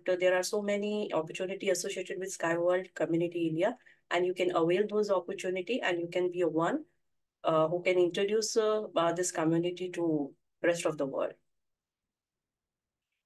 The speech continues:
So the purpose of our event to inform you of the opportunities we offer. And the presentation overview, this presentation will be regarding the Utera project that we support, one of our project, but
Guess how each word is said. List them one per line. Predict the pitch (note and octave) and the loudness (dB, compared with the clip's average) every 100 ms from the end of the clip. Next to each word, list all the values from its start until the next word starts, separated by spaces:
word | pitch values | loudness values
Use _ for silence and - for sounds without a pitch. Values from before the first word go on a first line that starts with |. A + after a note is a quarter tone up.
| _ _ | _ _
So | - F#3 | -6 0
the | F#3 | 4
purpose | G3 G3+ A#3+ | 4 4 2
of | A#3+ A3 | 0 2
our | A3+ | 2
event | G#3+ G#3+ C4 | 2 0 0
to | B3+ | 0
inform | - G3 F#3 G#3 G3+ A3 | -4 -6 -2 2 2 2
you | A3+ C4 F4 - | 0 0 -2 -6
of | - E3+ | -6 -4
the | - | -2
opportunities | - E3+ G3 G#3+ G#3+ G#3+ A3 A3+ - - | 0 -2 -2 -2 0 -2 -4 -8 -12 -10
we | G3 - | -8 -2
offer. | G3+ - - - _ _ _ _ _ _ _ _ _ _ _ _ _ _ _ _ _ | -2 -2 -4 -4 _ _ _ _ _ _ _ _ _ _ _ _ _ _ _ _ _
And | - F3+ | 0 2
the | |
presentation | F3+ G3 G#3+ B3 B3 - A#3+ | 4 4 4 2 0 0 -2
overview, | G3 G3+ A3+ A3 C4 E4 F3+ | 0 2 2 2 0 0 -2
this | F#3+ | -4
presentation | - F#3 G#3 G#3 G#3+ G#3+ | 0 0 0 -2 -4 -4
will | G#3 G3 | -4 -2
be | G3 | 0
regarding | F3+ E3+ E3+ G3 | 2 2 0 0
the | G3 | -2
Utera | F#3 F3+ G#3 A3+ A#3+ | -2 -2 2 2 2
project | A#3+ E3 D#3+ E3+ A3 - | 2 2 2 0 0 -2
that | D3 - | -2 2
we | F3 | 2
support, | F3+ E3 E3 F#3 A#3 | 2 -2 0 0 2
one | G3 D#3+ | 2 2
of | D#3+ | 2
our | F3 | 0
project, | F3 D#3+ E3 G3 | 2 0 0 -4
but | F3+ | -6